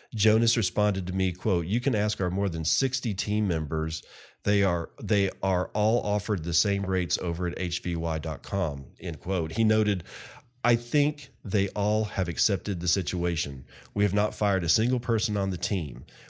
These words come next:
We will stay afloat as long as possible on H V Y dot com," Jonas said. When asked if other crypto sites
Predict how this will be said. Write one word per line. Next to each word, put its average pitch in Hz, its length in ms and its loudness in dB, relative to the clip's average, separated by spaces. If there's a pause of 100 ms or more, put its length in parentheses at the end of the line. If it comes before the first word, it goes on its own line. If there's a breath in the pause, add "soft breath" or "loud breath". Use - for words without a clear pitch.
We 95 120 0
will 104 140 0
stay 107 260 0
afloat 92 460 -2
as 78 140 -8
long 98 400 0
as 82 100 -6
possible 82 720 -2
on 82 180 -4
H 82 220 -4
V 85 160 -4
Y 78 240 -2
dot 73 260 -4
com," 82 420 -2
Jonas 78 300 -2
said. 78 460 -2 (440 loud breath)
When 107 160 4
asked 123 400 4
if 98 220 -4
other 107 400 4
crypto 107 480 0
sites 90 500 0